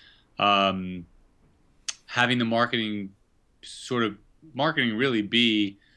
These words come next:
a sales division, but more coming in as a consultative partner in the sale.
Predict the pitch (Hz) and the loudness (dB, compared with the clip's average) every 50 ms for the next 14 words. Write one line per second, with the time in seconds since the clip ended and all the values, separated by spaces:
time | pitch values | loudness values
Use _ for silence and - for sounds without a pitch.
0 | _ _ _ - 107 - - - 147 147 151 151 135 120 113 110 104 117 107 101 | _ _ _ -10 -10 -8 -2 0 0 0 0 0 -2 -4 -8 -4 -2 -2 -2 -2
1 | 104 101 98 98 95 95 95 _ _ _ _ _ _ _ _ - 117 113 113 120 | -2 -6 -8 -8 -10 -12 -14 _ _ _ _ _ _ _ _ -6 -6 -6 -4 -6
2 | 120 120 127 131 127 123 123 120 117 110 104 - - 135 131 123 120 120 117 113 | -6 -4 -2 0 0 2 2 2 2 0 -2 -4 -4 -4 -2 0 0 0 0 -2
3 | 110 104 - 101 - - 113 110 - - - - 123 110 107 - - 107 101 98 | -2 -6 -6 -10 -12 -8 -8 -8 -6 -6 -2 -2 0 -2 -2 -2 -2 -2 -2 -2
4 | - _ _ 120 110 104 104 101 101 98 95 92 92 92 - - - 101 95 95 | -6 _ _ 0 0 0 0 0 -2 -4 -4 -4 -8 -8 -10 -6 -4 -2 -2 0
5 | 90 85 87 87 - | -2 -4 -6 -10 -14